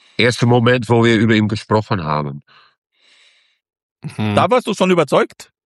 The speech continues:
Speaker 1: Ja, ja, ja, ja, ja, ja.
Speaker 2: Ja, er ist ja
Speaker 1: Ja.
Speaker 2: schon, also die, also die Außendarstellung ist ja schon Wahnsinn, ne? Aber,
Speaker 1: Ja.
Speaker 2: naja.
Speaker 1: Und die, und die ga-, und die gab's natürlich auch, ne? Also du, wir haben, ähm,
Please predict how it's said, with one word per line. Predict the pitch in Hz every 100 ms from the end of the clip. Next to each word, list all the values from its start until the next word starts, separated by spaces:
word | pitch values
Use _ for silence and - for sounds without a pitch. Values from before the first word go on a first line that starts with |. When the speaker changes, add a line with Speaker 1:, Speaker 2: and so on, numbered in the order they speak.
| -
Speaker 1:
Ja, | 135 165
ja, | 113
ja, | 101 82
ja, | 76
ja, | 71 69
ja. | 71 69 - 104
Speaker 2:
Ja, | 101 117
er | 120
ist | 127
ja | 147
Speaker 1:
Ja. |
Speaker 2:
schon, | - 139
also | 113 107 107 131 107 113
die, | 117 101
also | 104 110 98 98 92 104
die | 104
Außendarstellung | 101 117 143 110 - 101
ist | 101
ja | 101
schon | 95 98
Wahnsinn, | 98 101 95 82
ne? | 101 104
Aber, | - 104 85
Speaker 1:
Ja. | 80 78
Speaker 2:
naja. | - 80 107
Speaker 1:
Und | 120
die, | 135 139
und | 151 143
die | 131
ga-, | 131 131
und | 139
die | 131
gab's | 123 123 135
natürlich | 127 110 120 113
auch, | 117 117 117
ne? | 101 107
Also | 98 101 98
du, | 104 98 - - - _
wir | 101 104
haben, | 107 110 101 -
ähm, | 101 101 98 95 92 95 98 98